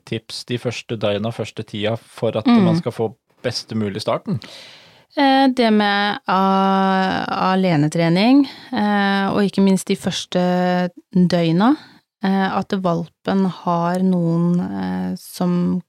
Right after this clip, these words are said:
Speaker 2: kan være med de, eh, sove på gulvet for eksempel, om man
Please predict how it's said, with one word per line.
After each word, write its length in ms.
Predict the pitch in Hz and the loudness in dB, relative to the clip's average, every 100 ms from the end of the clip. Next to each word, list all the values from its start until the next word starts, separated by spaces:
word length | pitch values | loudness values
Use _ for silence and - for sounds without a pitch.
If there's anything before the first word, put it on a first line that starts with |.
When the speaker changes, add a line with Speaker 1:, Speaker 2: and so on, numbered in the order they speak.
| - | -2
Speaker 2:
kan 160 | 190 | 0
være 300 | 185 170 156 | 2 0 -2
med 240 | 160 165 170 | -2 -2 -2
de, 100 | 202 | -4
eh, 320 | 247 240 208 | -2 -2 -2
sove 460 | 196 - - 202 156 _ | -4 -6 -2 -2 -2 _
på 100 | 185 170 151 - 165 | -4 -4 -4 -2 0
gulvet 380 | 170 160 165 170 | 0 -2 -2 -4
for 80 | 180 | -6
eksempel, 840 | 175 - 170 165 - 190 185 185 190 190 202 | -8 -2 -2 -2 -4 -4 -2 -4 -4 -6 -4
om 280 | 190 180 | 0 0
man 280 | 175 170 175 | 0 0 -4